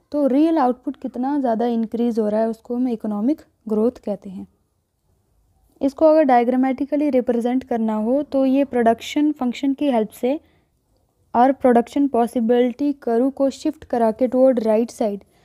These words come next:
so उससे हम बता सकते हैं कि economic growth economy में हो रही है। Production possibility कर्व क्या बताता है कि सारे resources को यूज़ करके economy में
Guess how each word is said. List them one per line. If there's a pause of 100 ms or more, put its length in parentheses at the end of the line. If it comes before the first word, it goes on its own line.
(240)
so
उससे
हम
बता
सकते
हैं
कि
economic
growth (100)
economy
में (220)
हो
रही
है। (1200)
Production
possibility
कर्व
क्या
बताता
है
कि
सारे
resources
को
यूज़
करके
economy
में